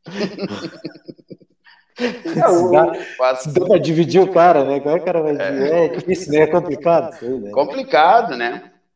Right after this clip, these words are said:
Speaker 2: O, o jogo do, do meio da semana contra o Olímpia já deixou meio claro, assim,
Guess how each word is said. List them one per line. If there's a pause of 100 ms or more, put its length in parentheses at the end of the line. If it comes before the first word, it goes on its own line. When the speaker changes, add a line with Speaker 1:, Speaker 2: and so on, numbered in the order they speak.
(160)
Speaker 2:
O,
o
jogo
do,
do
meio
da
semana
contra
o
Olímpia
já
deixou
meio
claro,
assim,